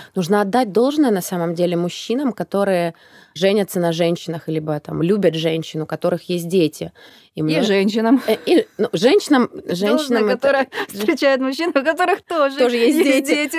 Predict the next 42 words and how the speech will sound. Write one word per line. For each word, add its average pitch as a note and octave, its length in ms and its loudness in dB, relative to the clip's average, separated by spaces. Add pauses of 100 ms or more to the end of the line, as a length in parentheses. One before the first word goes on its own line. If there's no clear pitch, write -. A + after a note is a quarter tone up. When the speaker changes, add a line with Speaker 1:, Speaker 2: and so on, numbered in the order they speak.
Speaker 1:
Ну, A#3 220 0
с - 100 -12
тобой B3+ 360 0
это B3 140 -8
вообще G#3 280 -6
отдельная F3+ 380 -4
история. A#3 400 0
Я, - 100 -4
мне F3+ 300 -4
кажется, F#3+ 340 -4
это, F3 200 -6
о, - 200 -10 (280)
ну, A3 280 -2
такие, G3+ 240 -2
я G#3+ 120 4
такие A#3+ 280 0
с-, - 180 -8
слышала F#3+ 460 -2
о - 40 -10
таких - 300 -10
историях, A#3 560 -6
и F3 460 -4
это - 260 -6
очень F3 340 -4
сложная F3+ 440 -2
работа, F3+ 380 -4
на F#3 80 0
мой F3+ 100 0
взгляд, F3 240 -2
когда F3 200 0
вы F3+ 80 0
там F3+ 140 -4
успеваете F3 460 -2
любить E3+ 300 -4
друг F3 180 -6
друга. F3 300 -4 (460)
И, G2+ 160 -4
кстати, G3+ 440 -2
я F3 180 0
очень F3+ 260 -6
многим F#3 360 -4
рассказывала, E3+ 800 -6